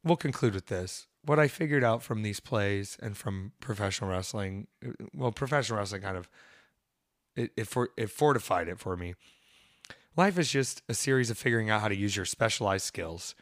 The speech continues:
And if your skills are being able to wash paint off your hands really fast and hitting super high notes,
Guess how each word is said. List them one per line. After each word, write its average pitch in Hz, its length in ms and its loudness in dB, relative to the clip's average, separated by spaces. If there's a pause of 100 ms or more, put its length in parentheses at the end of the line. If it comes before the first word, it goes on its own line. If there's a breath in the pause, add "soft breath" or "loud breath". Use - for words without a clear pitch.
(340 soft breath)
And 104 80 -2
if 101 100 -2
your 151 100 4
skills 147 340 2
are 120 40 -2
being 123 180 2
able 117 140 2
to 110 60 2
wash 110 320 4 (140)
paint 127 240 0
off 120 120 0
your 110 100 -2
hands 113 240 -2
really 117 240 2
fast 113 480 4
and 113 160 0
hitting 117 320 2
super 151 520 4
high 131 200 8
notes, 151 440 2